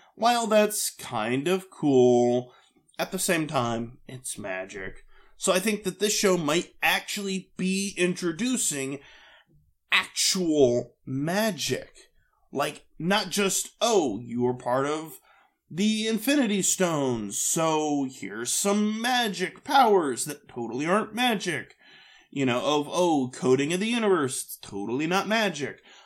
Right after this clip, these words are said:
I think we're actually legitimately going to get magic through this show. I think.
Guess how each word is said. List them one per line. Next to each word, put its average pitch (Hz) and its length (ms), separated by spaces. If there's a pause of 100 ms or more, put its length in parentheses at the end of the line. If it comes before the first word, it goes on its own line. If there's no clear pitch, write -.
(140)
I 156 40
think 170 140
we're 170 120
actually 160 360
legitimately 135 880
going 117 380
to - 140
get 110 320
magic 107 500 (100)
through 143 300
this 120 360 (580)
show. 110 580 (260)
I 269 120
think. - 220